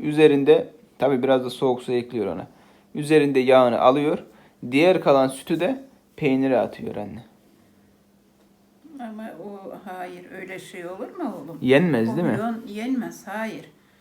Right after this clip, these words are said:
Speaker 2: Ha, peynir, peynir çığ sütten oluyor. Onun da biz çığ sütten olduğu için biz onu kay-, pişirerek, mesela bu sabah kahvaltıya Koyacağım üç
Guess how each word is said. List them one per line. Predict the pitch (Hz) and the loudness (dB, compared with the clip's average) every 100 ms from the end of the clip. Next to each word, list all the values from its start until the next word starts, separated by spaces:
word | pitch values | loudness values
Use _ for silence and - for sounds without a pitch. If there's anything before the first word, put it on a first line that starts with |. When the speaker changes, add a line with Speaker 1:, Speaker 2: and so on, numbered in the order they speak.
| _ _ - | _ _ -16
Speaker 2:
Ha, | 240 254 220 208 | -8 -6 -6 -10
peynir, | - 247 269 269 285 240 226 | -8 -4 0 0 0 -4 -14
peynir | - 269 269 262 - | -8 -6 -2 -4 -6
çığ | - 269 240 | -8 -8 -8
sütten | - 233 - 226 226 | -12 -16 -12 -8 -8
oluyor. | 160 165 165 165 160 - | -8 -12 -14 -14 -14 -14
Onun | 233 226 240 240 | -8 -6 -6 -6
da | 269 - - _ _ _ _ _ _ | -10 -12 -20 _ _ _ _ _ _
biz | 233 226 226 277 214 | -14 -12 -14 -16 -16
çığ | - 240 226 | -14 -12 -12
sütten | - 214 - 214 208 | -12 -18 -14 -12 -10
olduğu | 208 214 208 208 | -10 -12 -10 -12
için | 202 185 - 277 233 | -12 -18 -10 -6 -6
biz | 208 214 | -8 -10
onu | 214 214 214 | -10 -10 -10
kay-, | 202 202 - | -12 -12 -14
pişirerek, | 214 - 208 196 196 170 220 | -16 -14 -14 -12 -12 -12 -12
mesela | 226 - 202 208 233 | -14 -14 -14 -14 -14
bu | |
sabah | 220 - 208 208 - | -14 -16 -14 -16 -12
kahvaltıya | 214 202 185 180 196 208 233 - - - - _ _ _ - | -12 -10 -10 -12 -14 -14 -14 -16 -20 -20 -20 _ _ _ -10
Koyacağım | 254 220 208 220 220 277 320 | -8 -8 -10 -10 -8 -8 -10
üç | - | -12